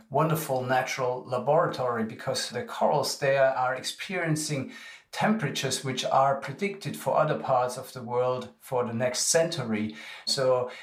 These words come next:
if we want to get a better idea what will be going on in other oceans, the Persian Gulf might be telling us already the future, since the corals are experiencing the heat already there.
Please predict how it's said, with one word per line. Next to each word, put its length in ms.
if 160
we 80
want 300
to 340
get 200
a 440
better 320
idea 460
what 240
will 140
be 180
going 400
on 240
in 220
other 340
oceans, 560
the 60
Persian 480
Gulf 320
might 380
be 300
telling 440
us 340
already 380
the 120
future, 800
since 340
the 80
corals 460
are 240
experiencing 680
the 60
heat 280
already 380
there. 440